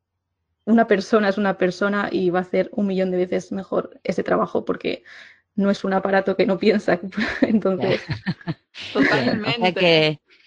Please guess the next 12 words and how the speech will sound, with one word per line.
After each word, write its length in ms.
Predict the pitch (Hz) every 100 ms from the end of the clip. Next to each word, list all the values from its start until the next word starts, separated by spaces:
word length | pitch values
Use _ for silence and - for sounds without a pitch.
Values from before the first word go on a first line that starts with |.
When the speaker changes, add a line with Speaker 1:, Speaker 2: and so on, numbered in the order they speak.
| _ _ -
Speaker 2:
el 180 | 147 -
pantuflazo 600 | 156 151 160 175 185 208
de 60 | 180
Speaker 1:
Sí. 40 |
Speaker 2:
Andrea 380 | 165 170 196 196
va 480 | 170 170 190 202 185 -
Speaker 1:
Ujú. 160 | 247
Speaker 2:
para 140 | 240 135
el 80 | 127
que 200 | 135 131
le 160 | 131
dice 580 | 135 143 - 151 151 -